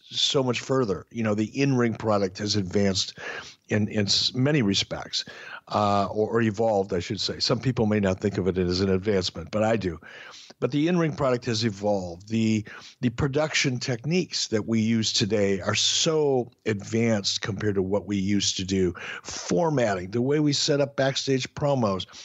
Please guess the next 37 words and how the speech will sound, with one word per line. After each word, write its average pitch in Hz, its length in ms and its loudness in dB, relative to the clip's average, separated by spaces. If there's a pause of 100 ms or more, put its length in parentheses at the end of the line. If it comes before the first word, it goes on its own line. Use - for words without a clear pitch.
(140)
so - 220 0
many 175 260 2
of 151 80 -2
the 135 100 0
things 131 500 0
that 113 140 0
we 113 120 2
do 113 220 0
today 110 380 2
have 104 160 2
advanced 101 480 0
so 139 160 2
much 113 160 0
further 143 400 2 (320)
that 135 100 2
when 143 140 2
you 151 80 4
go 156 160 0
back 170 440 0
and 123 120 2
look 143 340 0
at 123 100 0
them, 117 200 2
it's 117 140 0
kinda 175 200 0
like 139 220 0
going 135 240 2
back 123 260 0
and 113 100 0
look-, 113 280 0 (340)
looking 123 320 0
at 113 160 2
your 107 80 2
high 110 160 -4
school 107 320 0
yearbook 104 560 0
and 98 100 -2